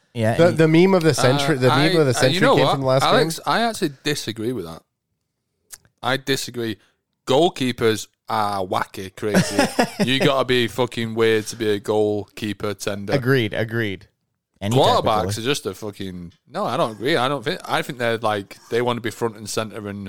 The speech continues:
Speaker 3: they're not wacky. They're just like, "I'm the best."
Speaker 2: Yeah.
Speaker 3: Like,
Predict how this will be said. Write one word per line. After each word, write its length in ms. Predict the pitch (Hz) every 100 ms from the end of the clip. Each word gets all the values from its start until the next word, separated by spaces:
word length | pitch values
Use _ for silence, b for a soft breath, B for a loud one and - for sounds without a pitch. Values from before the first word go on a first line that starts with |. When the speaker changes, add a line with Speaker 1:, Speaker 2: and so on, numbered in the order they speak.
| -
Speaker 3:
they're 100 | 98
not 180 | 127 175
wacky. 300 | 117 - 101
They're 180 | 104 107
just 240 | 104 98
like, 360 | 101 98 95 - _ _ _ _
"I'm 100 | 95
the 80 | 92
best." 360 | 113 - - - _ _ _
Speaker 2:
Yeah. 160 | 101 92
Speaker 3:
Like, 160 | 87